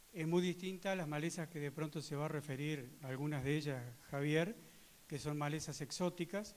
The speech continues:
y que pueden estar extremadamente bien adaptadas a las condiciones ambientales nuestras, pero no integran las comunidades, o sea que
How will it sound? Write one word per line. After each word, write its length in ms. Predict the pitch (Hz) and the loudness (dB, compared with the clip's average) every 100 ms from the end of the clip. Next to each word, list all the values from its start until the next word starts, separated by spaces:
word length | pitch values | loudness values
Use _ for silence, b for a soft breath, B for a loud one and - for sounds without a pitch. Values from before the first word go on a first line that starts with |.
| B B B - | B B B -6
y 100 | 139 | 0
que 140 | 147 | 0
pueden 240 | 143 165 | 2 2
estar 280 | 165 156 170 | 0 0 0
extremadamente 800 | 160 151 139 170 175 165 165 160 | 0 -2 -2 2 2 2 0 0
bien 160 | 147 160 | 0 0
adaptadas 640 | 151 123 143 175 151 139 | 0 -2 -2 0 0 -2
a 60 | |
las 120 | 131 - | -6 -6
condiciones 540 | 131 123 143 147 147 | -8 -4 -4 -4 -4
ambientales 520 | 131 139 127 147 151 | -4 -4 -4 -4 -4
nuestras, 520 | 160 165 160 185 208 B B B - | -2 -4 -4 -6 -8 B B B -8
pero 180 | 165 147 | 2 2
no 160 | 151 180 | 6 4
integran 540 | 185 165 202 196 147 | 4 2 2 2 0
las 100 | 139 | -2
comunidades, 800 | - 135 135 135 139 135 120 110 | -4 -4 -4 -2 -2 -2 -4 -6
o 60 | 117 | -6
sea 260 | 156 165 | -2 -2
que 260 | - 156 180 | 0 -4 -4